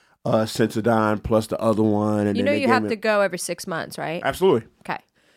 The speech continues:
Speaker 1: But
Speaker 2: And
Speaker 1: I'ma
Speaker 2: you gotta
Speaker 1: go
Speaker 2: floss every day, or at least four days a week. I
Speaker 1: Mm.
Speaker 2: can't go to bed without flossing. It's a great habit I've got.
Speaker 1: Okay.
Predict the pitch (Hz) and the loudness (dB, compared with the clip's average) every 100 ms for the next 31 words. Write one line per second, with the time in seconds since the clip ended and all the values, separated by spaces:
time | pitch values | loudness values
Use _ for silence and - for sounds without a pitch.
0 | _ - 269 285 277 285 - - 277 262 | _ -2 0 2 2 2 2 -4 2 4
1 | 226 - - 226 202 196 196 190 160 95 | 2 0 0 0 2 -2 0 2 4 2
2 | 92 - 202 147 208 240 233 - 220 208 | -6 0 4 4 2 2 2 2 2 4
3 | 190 180 175 170 117 - 202 247 311 294 | 2 0 0 0 -2 2 2 4 0 -2
4 | 277 247 208 220 208 196 175 - 202 196 | -2 -2 0 -2 0 -2 -2 2 2 2
5 | - 156 165 143 185 190 190 185 175 151 | -2 -8 -8 -6 0 0 2 0 0 -2
6 | 147 165 147 - _ 131 147 165 160 | 0 4 4 2 _ 0 2 4 4